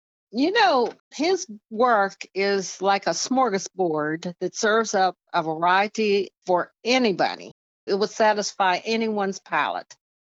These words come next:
It covers things for children, like Closing the Gap,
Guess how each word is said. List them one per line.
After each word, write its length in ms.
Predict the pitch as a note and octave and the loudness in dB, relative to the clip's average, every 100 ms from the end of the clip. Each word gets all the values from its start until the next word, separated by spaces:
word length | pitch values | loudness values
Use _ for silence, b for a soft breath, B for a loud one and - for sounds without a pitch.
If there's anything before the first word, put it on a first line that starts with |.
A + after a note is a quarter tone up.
| _ _ | _ _
It 220 | E3+ F3+ - - | -2 -2 -4 -10
covers 680 | - G#3 G#3 G#3 G#3 G3 - | 0 0 2 2 2 0 -4
things 580 | G3 G3+ G3+ G3+ - - | -4 -2 -2 -4 -6 -8
for 480 | F#3+ F3 E3 E3 - - - | -4 0 0 0 -4 -12 -10
children, 680 | - A#3 G#3+ G3+ G#3 C4 B3+ | -2 0 0 -2 -4 -4 -4
like 180 | G3 - | -4 -4
Closing 420 | G#3 G3 G3 G3 | -4 -2 -2 -4
the 80 | F#3 | -4
Gap, 460 | F3 F3 G3 - | -2 0 0 -4